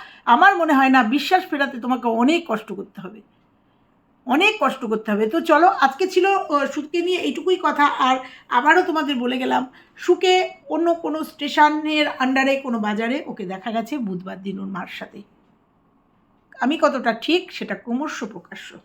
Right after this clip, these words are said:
তো চলো, এইটুকু থাকলো, আহ, সুয়ের জন্য। এবার বলি, আহ, মন্দিরাকে নিয়ে। মন্দিরা, তুমি ভিডিওটা ওখানে ওইটুকু,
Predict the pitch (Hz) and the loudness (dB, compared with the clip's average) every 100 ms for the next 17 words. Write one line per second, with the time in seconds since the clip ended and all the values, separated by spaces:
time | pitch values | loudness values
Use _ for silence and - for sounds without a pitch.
0 | _ _ _ _ - 262 285 302 285 269 | _ _ _ _ -14 -4 -2 -2 -4 -8
1 | 262 247 247 269 277 294 294 - - - | -8 -10 -6 -6 -4 -6 -6 -18 -20 -4
2 | 240 240 320 330 262 302 339 294 262 269 | -2 -2 0 0 0 0 0 0 2 2
3 | 262 262 320 - _ - _ - 220 262 | 2 -2 -2 -6 _ -20 _ -6 -2 0
4 | 277 302 294 214 202 262 330 320 247 - | 0 0 0 -2 -2 0 2 2 0 -4
5 | _ _ _ _ _ - 330 339 330 285 | _ _ _ _ _ -6 -2 0 4 4
6 | 285 294 294 294 294 - 254 269 277 277 | 4 2 6 6 6 2 0 2 2 2
7 | 277 262 226 240 269 269 277 | 0 -2 -4 -6 -6 -6 -6